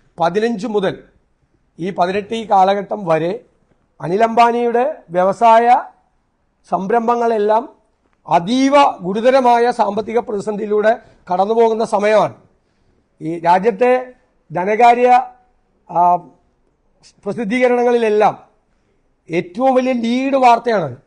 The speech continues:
അറുപത് കോടി എൺപത് ലക്ഷം രൂപ നിക്ഷേപിച്ചു. അപ്പൊ അത് വലിയ വാർത്ത നിറഞ്ഞു നിൽക്കുന്ന കാലത്താണ് ഈ നിക്ഷേപം. അതായത് ഇദ്ദേഹത്തിന്റെ എല്ലാ സ്ഥാപനങ്ങളും ഗുരുതരമായ സാമ്പത്തിക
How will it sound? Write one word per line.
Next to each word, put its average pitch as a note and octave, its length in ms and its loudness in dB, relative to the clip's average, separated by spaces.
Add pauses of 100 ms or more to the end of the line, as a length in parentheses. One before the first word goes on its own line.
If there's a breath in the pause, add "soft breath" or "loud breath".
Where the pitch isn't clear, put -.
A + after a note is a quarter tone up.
(1400)
അറുപത് B3 420 2
കോടി A3 360 0
എൺപത് G#3 420 -2
ലക്ഷം E3+ 240 -8
രൂപ B2 140 -6 (1040)
നിക്ഷേപിച്ചു. F#3+ 440 -4 (1040)
അപ്പൊ A#3 160 -6
അത് D4 260 -8
വലിയ A3 300 0
വാർത്ത A3+ 480 4
നിറഞ്ഞു A3 320 0
നിൽക്കുന്ന C4+ 280 2
കാലത്താണ് B3+ 440 4
ഈ C4 40 0
നിക്ഷേപം. A3 540 -2 (720)
അതായത് F#3+ 200 -2
ഇദ്ദേഹത്തിന്റെ B3 600 2
എല്ലാ A#3 420 2
സ്ഥാപനങ്ങളും A3 680 2 (800)
ഗുരുതരമായ C4+ 720 2
സാമ്പത്തിക A#3 580 0